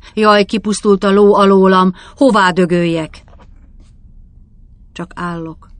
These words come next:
tekergetem gyönge nyakamat. Kiáltottam, kísérlet a bánat ellen,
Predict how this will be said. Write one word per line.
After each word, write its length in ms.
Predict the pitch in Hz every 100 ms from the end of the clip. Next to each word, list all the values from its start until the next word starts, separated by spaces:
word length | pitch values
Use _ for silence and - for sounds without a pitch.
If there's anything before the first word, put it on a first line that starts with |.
| - - - -
tekergetem 640 | 139 131 160 156 156 165 165
gyönge 300 | 165 160 156
nyakamat. 640 | 160 - 160 160 165 - - - - - _ _ _ - -
Kiáltottam, 1000 | 185 175 165 170 170 - - 170 170 170 - - - _ - - -
kísérlet 580 | 165 165 - 160 156 156
a 60 |
bánat 420 | 151 170 170 165 -
ellen, 540 | 160 160 165 170